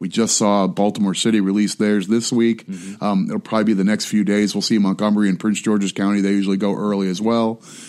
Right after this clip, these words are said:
Speaker 1: In the next few weeks, we'll start seeing every jurisdiction, you know, run up the flagpole. "Here's our first draft." We'll have public hearings and so forth. But what do you do in a year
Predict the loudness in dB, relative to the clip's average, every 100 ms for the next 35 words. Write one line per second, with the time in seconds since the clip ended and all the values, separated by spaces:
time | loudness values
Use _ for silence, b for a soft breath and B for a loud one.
0 | B 0 2 2 0 2 4 2 0 -2
1 | -2 -2 -2 0 2 2 2 0 2 -2
2 | 0 -2 0 0 0 B B B -2 0
3 | 2 0 0 -2 0 2 2 2 2 2
4 | 2 0 0 0 -2 0 0 2 0 -2
5 | -6 -4 -6 -2 -2 0 0 2 2 2
6 | 0 0 -2 -2 -4 -6 -20 -20 -12 -6
7 | -4 0 2 0 -2 0 2 4 2 2
8 | 0 0 2 2 2 2 4 2 0 -2